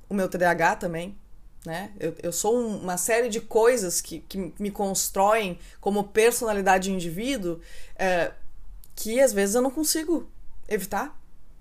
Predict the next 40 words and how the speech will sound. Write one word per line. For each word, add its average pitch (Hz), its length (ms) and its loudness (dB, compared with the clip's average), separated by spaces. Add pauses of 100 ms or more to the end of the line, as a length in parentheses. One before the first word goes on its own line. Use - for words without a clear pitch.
(260)
A - 80 -2
gente 190 420 -4
não 196 140 -2
vai 214 140 6
acertar 208 440 4
sempre, 220 360 -4
a 240 40 0
gente 185 200 -8
vai 185 200 0
errar, 165 420 -4 (160)
a 175 140 -2
gente 180 220 -6
vai 185 140 2
ter 226 120 0
que 208 100 -2
errar 185 260 2
pra 269 120 2
aprender, 190 600 -2 (380)
a 165 100 -4
gente 190 120 -6
vai 233 80 -2
passar 269 220 2
a - 20 4
vida 233 200 0
inteira 247 500 8
nesse 175 200 0
lugar. 156 360 0 (1200)
Então, 214 380 4
eu 220 120 2
não 262 160 0
quero 226 420 4
que - 140 -8
ninguém 226 680 0
me 196 140 0
idealize, 165 640 0
eu 156 80 -2
não 180 100 -2
quero 202 220 0
que 208 120 -6
ninguém, 196 640 -2